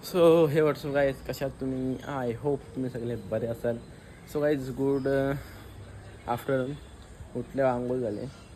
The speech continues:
आणि भूक लागली भाई रास. काही खाल्ला ना तर, अ, पाऊस पण आज रास पण रास म्हणजे काल रात्रीपासून बाई आवरा पाणी होता सकाळपासून, सॉरी, रात्रीपासून रास म्हणजे रास. घोडगाव,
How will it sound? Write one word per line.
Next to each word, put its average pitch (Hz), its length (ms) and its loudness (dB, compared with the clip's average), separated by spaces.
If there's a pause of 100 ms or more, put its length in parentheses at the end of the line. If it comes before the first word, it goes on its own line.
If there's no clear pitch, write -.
(600)
आणि 139 360 0 (680)
भूक 117 140 -4
लागली 117 220 4
भाई 113 160 2
रास. 110 180 -4 (580)
काही 123 180 -6
खाल्ला 110 300 0
ना 117 120 -2 (760)
तर, 127 100 2
अ, 131 460 -2 (680)
पाऊस 123 200 0
पण - 160 -8
आज 123 120 0
रास 110 200 -2
पण 120 200 -8
रास 113 280 -4
म्हणजे 117 140 0
काल 117 240 0
रात्रीपासून 127 540 -2
बाई 120 160 -2 (380)
आवरा 117 220 2
पाणी 135 180 2
होता 135 160 -2
सकाळपासून, 131 800 -6
सॉरी, 123 340 0
रात्रीपासून 123 560 -2 (400)
रास 135 300 0
म्हणजे 123 220 0
रास. 117 160 2 (500)
घोडगाव, 127 640 4